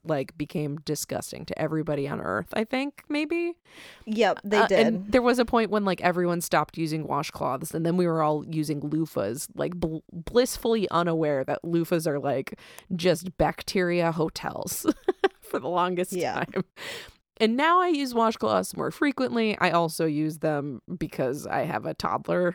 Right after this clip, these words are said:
Speaker 1: <laughs> who I have to bathe all of the time. Um, and, uh, and, and there is one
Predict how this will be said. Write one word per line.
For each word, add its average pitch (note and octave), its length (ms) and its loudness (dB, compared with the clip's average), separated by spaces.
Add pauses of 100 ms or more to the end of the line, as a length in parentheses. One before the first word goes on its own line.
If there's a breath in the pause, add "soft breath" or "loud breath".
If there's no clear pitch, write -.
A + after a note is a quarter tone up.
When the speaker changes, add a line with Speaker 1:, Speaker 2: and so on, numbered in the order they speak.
Speaker 1:
<laughs> G#3 140 0
who A#3 220 4
I F#3 140 0
have - 180 0
to F3 60 -6
bathe F3+ 340 2
all F#3 200 0
of F#3 100 -6
the F#3+ 80 2
time. F#3+ 340 -2 (340 loud breath)
Um, E3+ 420 4
and, F3+ 300 2 (420 loud breath)
uh, D3+ 420 4
and, F3+ 300 2
and E3+ 380 0
there F#3+ 220 4
is C4 200 4
one F#3 480 4